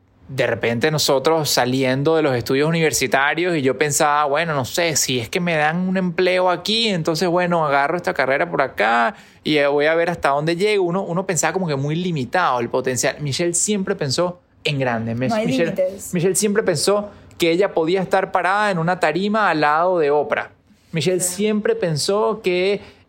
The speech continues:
Speaker 1: era merecedora de diez veces más arrecho, más increíble de lo que ella tenía siempre. Y yo me la pasaba como que, "Bueno,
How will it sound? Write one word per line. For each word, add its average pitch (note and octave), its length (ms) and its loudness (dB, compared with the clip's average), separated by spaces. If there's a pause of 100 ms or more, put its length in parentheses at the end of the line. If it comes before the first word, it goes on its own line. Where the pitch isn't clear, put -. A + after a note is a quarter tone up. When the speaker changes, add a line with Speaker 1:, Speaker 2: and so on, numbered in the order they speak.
Speaker 1:
era E3+ 260 2
merecedora F#3 920 0
de E3+ 180 0
diez G#3+ 560 0
veces G#3+ 580 0 (160)
más F3+ 480 0
arrecho, F#3+ 460 -2
más F3+ 160 0
increíble F#3 500 2
de F3+ 120 2
lo D3 120 2
que C#3 140 2
ella E3 220 2
tenía C#3 340 0
siempre. D#3 500 0
Y F3 80 -4
yo E3 80 2
me F#3 80 2
la A#3 80 4
pasaba G#3 280 2
como A#3+ 160 0
que, F3 180 2
"Bueno, F#3 440 -2